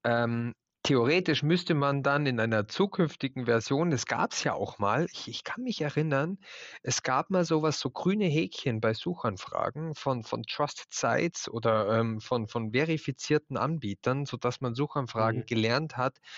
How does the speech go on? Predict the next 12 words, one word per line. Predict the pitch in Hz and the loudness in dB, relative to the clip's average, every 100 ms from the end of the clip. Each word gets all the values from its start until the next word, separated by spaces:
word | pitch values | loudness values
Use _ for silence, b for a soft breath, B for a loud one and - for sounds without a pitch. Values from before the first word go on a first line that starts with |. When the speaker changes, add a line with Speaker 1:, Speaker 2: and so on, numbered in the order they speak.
| B B B - | B B B -2
Speaker 1:
ähm, | 113 107 104 127 - _ _ _ _ - | 0 2 0 -8 -10 _ _ _ _ -12
einzuordnen, | - 156 196 - - 107 113 131 151 | -2 -2 0 -2 0 0 0 -2 0
ist | 160 - - 151 | 0 0 -2 -4
die | 139 120 - _ | -2 -2 -6 _
Seite | 110 110 117 143 165 160 | -4 0 4 2 2 -2
safe | - 123 135 139 - | 0 4 4 4 -2
oder | 110 117 | -2 -2
ist | 131 - | -4 -4
die | 120 | -4
Information | 120 120 117 113 - 131 143 147 - _ _ _ _ _ _ _ _ | -2 -2 -2 -2 0 0 0 -2 -12 _ _ _ _ _ _ _ _
überprüft | 127 127 - 170 185 - - | -2 0 0 0 -2 -2 0
worden. | 101 110 160 | 0 0 -4